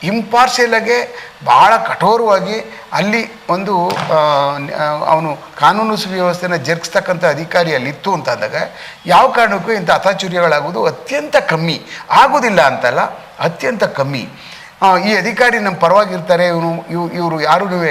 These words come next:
ಇಂಪ-, ಒಂದು ಪರವಾಗಿ ಮಾಡಲ್ಲ, ಅವರು, ಇವ್ರು ಇಂಪಾರ್ಷಿಯಲ್ ಈ ಮನುಷ್ಯ ಅಂತ ಅಂದ್ಬಿಟ್ಟಾರೆ, ಅಂದ್ಬಿಟ್ರೆ ಅಲ್ಲಿ ಫಿಫ್ಟಿ ಪರ್ಸೆಂಟ್ law and order is okay.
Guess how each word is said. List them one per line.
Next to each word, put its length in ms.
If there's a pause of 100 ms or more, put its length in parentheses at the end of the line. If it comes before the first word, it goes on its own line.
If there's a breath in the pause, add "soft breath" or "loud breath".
(400 loud breath)
ಇಂಪ-, 580
ಒಂದು 340
ಪರವಾಗಿ 340
ಮಾಡಲ್ಲ, 340
ಅವರು, 300
ಇವ್ರು 280
ಇಂಪಾರ್ಷಿಯಲ್ 560
ಈ 60
ಮನುಷ್ಯ 300
ಅಂತ 180
ಅಂದ್ಬಿಟ್ಟಾರೆ, 440
ಅಂದ್ಬಿಟ್ರೆ 840
ಅಲ್ಲಿ 180
ಫಿಫ್ಟಿ 340
ಪರ್ಸೆಂಟ್ 380
law 220
and 80
order 300
is 80
okay. 300